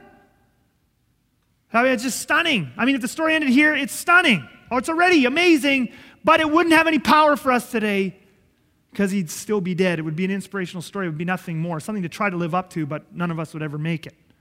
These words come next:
But it isn't the end of the story, and it's what happens next that makes this story three D. It goes from being inspirational, incredible, look at this love, to being something that's actually reality, that actually changes our life today.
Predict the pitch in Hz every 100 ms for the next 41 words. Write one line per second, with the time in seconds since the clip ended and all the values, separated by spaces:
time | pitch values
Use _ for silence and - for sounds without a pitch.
0 | _ _ _ _ _ _ _ _ _ _
1 | _ _ _ _ _ _ 180 220 311 339
2 | 262 202 202 196 170 165 - 175 160 165
3 | 180 180 185 277 247 262 220 202 170 247
4 | 302 - - - _ - _ _ _ 214
5 | 220 269 302 285 262 - 285 294 - 254
6 | 302 262 311 269 185 233 294 - 262 233
7 | 269 247 294 233 - 285 320 - 247 220
8 | - 320 285 240 262 294 226 240 240 294
9 | 311 262 202 - - _ _ - 220 294
10 | 269 285 311 294 285 277 285 - 285 285
11 | 233 240 311 370 320 240 254 226 - -
12 | 240 294 - 233 277 285 247 240 226 233
13 | - - 240 254 214 202